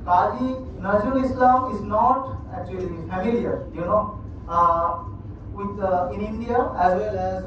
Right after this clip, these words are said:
uh, uh, you know, all over the world, because, uh, he is a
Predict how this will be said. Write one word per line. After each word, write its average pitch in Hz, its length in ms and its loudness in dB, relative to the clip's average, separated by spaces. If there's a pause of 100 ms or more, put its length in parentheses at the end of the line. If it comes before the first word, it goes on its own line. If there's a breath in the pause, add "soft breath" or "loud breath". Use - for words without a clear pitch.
uh, 156 460 6 (1160)
uh, 160 420 4 (120)
you 165 60 -6
know, 170 320 -4 (1200)
all 180 200 2
over 202 120 6
the 202 80 4
world, - 880 0
because, - 520 2
uh, 170 460 4
he 196 120 -6
is 190 100 -10
a 185 140 -6